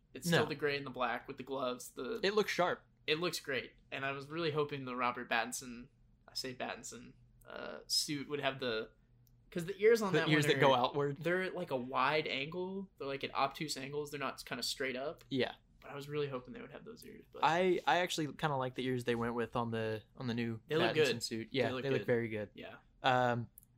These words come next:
Speaker 2: I'm gonna go ahead and pick one.
Speaker 1: Go for
Speaker 2: I'll,
Speaker 1: it.
Speaker 2: I'm gonna go ahead and say, uh, the Insider suit. So this one I don't think has, like, a very prevalent being in the comics.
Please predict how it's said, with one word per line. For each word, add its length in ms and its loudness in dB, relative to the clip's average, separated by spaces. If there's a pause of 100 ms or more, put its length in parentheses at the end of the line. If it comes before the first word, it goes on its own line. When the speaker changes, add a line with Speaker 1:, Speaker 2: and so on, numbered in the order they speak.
(120)
Speaker 2:
I'm 100 4
gonna 160 4
go 120 6
ahead 160 4
and 100 -4
pick 180 -2
one. 380 0 (100)
Speaker 1:
Go 80 -4
for 60 4
Speaker 2:
I'll, 140 6
Speaker 1:
it. 200 -8
Speaker 2:
I'm 100 2
gonna 120 4
go 140 4
ahead 160 2
and 100 -4
say, 560 0 (180)
uh, 300 -2
the 140 0
Insider 400 0
suit. 280 -10 (600)
So 480 6 (360)
this 200 4
one 320 6 (280)
I 100 4
don't 360 4
think 260 0
has, 220 0
like, 200 0 (340)
a 40 -6
very 220 4
prevalent 520 0 (880)
being 460 2
in 200 0
the 60 -2
comics. 640 0